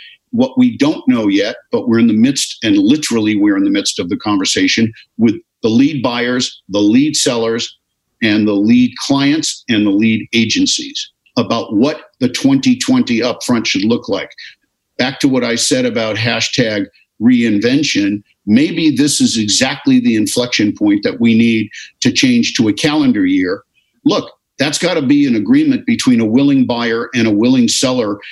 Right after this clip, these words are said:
in a commercial transaction. So nobody can have a meeting that says, "You're gonna do it this way," and everyone's gonna go along, although that's how it's been done generally, although there are some who buy on a calendar year anyway. But we are gonna see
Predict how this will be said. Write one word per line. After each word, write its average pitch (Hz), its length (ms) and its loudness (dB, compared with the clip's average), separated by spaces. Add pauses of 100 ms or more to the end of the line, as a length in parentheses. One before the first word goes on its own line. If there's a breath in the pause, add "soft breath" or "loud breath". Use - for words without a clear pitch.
(120)
in 113 120 2
a 110 60 0
commercial 120 480 0
transaction. 120 800 -2
So 113 160 0
nobody 151 520 2
can 135 140 2
have 127 140 0
a 110 60 -4
meeting 113 420 2
that 107 160 -2
says, 113 200 0
"You're 110 120 0
gonna 127 240 2
do 135 180 0
it 117 140 -2
this 123 200 -2
way," 226 240 -2 (220 loud breath)
and 110 140 2
everyone's 120 440 2
gonna 104 200 0
go 98 120 -2
along, 92 440 -4 (240)
although 135 220 0
that's 135 200 -4
how - 160 -2
it's - 200 -8
been 101 300 0 (200)
done 104 400 0
generally, 135 720 -2 (240)
although 139 680 0
there 123 160 0
are 117 120 -4
some 131 300 0
who 123 120 4
buy 117 300 -4
on 107 120 -4
a 104 60 -4
calendar 110 440 -2
year 101 240 0
anyway. 95 500 -2 (680 loud breath)
But 135 240 -2
we 139 240 2
are 170 120 -2
gonna 139 220 2
see 131 680 2